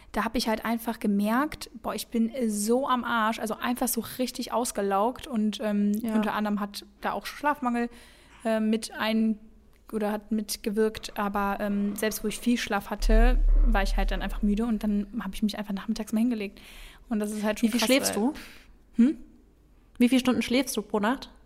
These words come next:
Speaker 1: Boah, viel, neun.
Speaker 2: Okay, weil ich hab nämlich immer gedacht, ich bin so ein Sieben-Stunden-Schläfer. Und ich merk grad aber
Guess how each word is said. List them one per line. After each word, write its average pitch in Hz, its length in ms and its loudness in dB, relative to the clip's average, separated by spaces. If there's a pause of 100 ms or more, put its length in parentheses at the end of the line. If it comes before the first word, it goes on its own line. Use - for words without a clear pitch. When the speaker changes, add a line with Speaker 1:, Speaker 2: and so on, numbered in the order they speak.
(380)
Speaker 1:
Boah, 190 320 0
viel, 220 480 0
neun. 190 500 0 (1600)
Speaker 2:
Okay, 254 260 6
weil 214 100 8
ich 226 120 0
hab - 100 -2
nämlich 247 220 6
immer 247 180 6
gedacht, 233 340 2
ich - 140 -6
bin 220 220 2
so 220 80 2
ein 214 100 4
Sieben-Stunden-Schläfer. 214 960 2 (760)
Und 220 100 2
ich 226 100 2
merk 233 220 6
grad 240 120 6
aber 214 200 6